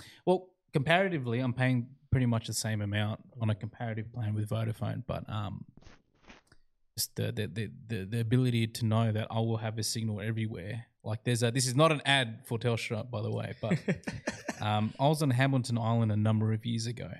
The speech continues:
Speaker 1: and, uh, and Pabs always says, just whatever, whatever step, in every step that I take, there's always a fucking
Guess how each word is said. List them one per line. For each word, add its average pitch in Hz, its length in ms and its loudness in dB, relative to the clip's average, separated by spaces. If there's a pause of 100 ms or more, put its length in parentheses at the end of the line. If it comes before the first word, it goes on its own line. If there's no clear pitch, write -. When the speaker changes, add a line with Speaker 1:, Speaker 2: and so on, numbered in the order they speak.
(340)
Speaker 1:
and, 110 260 0
uh, 110 340 4 (760)
and 110 100 4
Pabs 165 220 8
always 147 260 6
says, 123 500 4 (140)
just - 240 -6 (260)
whatever, 135 600 4
whatever 123 560 2 (460)
step, - 360 2 (360)
in 135 140 0
every 151 200 2
step - 280 -6
that 120 100 -2
I 110 80 0
take, 113 280 -2
there's 113 160 2
always 123 200 4
a 110 60 2
fucking 107 640 0